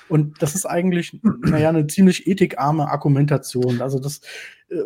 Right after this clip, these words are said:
vom-, verführt ihn auch dann teilweise, ähm, zu bestimmten so Beispielen, wo er dann irgendwie von Iskander-Raketen auf Kindergärten spricht, was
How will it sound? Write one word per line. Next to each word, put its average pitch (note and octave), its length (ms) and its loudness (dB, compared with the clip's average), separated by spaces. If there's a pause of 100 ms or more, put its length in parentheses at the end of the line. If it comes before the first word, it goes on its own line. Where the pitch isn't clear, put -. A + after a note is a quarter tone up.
(160)
vom-, E3 480 -2
verführt E3+ 460 -2
ihn G#3 180 2
auch F3 160 -4
dann E3 220 -2
teilweise, D#3 760 0
ähm, C#3 380 -6
zu C#3+ 160 -6
bestimmten D3 720 -4 (100)
so D3 160 0
Beispielen, D3+ 640 2
wo D3 100 2
er D3+ 60 2
dann C#3+ 200 0
irgendwie C3+ 520 -2 (320)
von C#3+ 200 -2
Iskander-Raketen D3+ 1080 0
auf C#3+ 160 -6
Kindergärten E3+ 560 2
spricht, D3 500 -4
was D3 300 -4